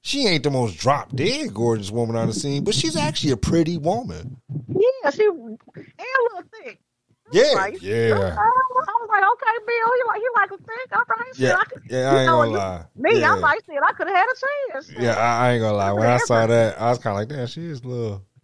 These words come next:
Speaker 1: huh, not bad looking there." Shit, at least Bill picked the right one.
Speaker 2: Yeah.
Speaker 1: Like, at least he
Speaker 2: He
Speaker 1: ain't
Speaker 2: did.
Speaker 1: picked no ugly one. Like, uh,
Speaker 2: He did.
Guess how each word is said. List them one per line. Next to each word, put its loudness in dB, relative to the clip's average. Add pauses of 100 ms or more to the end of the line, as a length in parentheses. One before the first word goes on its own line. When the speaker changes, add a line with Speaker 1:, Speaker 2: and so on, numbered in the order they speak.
(180)
Speaker 1:
huh, -12 (220)
not -18
bad -8
looking -10
there." -10 (160)
Shit, -8 (100)
at -10
least -8
Bill -6
picked -10
the -12
right -4
one. -10 (960)
Speaker 2:
Yeah. 0 (1400)
Speaker 1:
Like, -14
at -4
least -2
he 2
Speaker 2:
He 4
Speaker 1:
ain't -2
Speaker 2:
did. 0
Speaker 1:
picked -6
no -2
ugly -2
one. -6
Like, -6
uh, -2
Speaker 2:
He 4
did. 2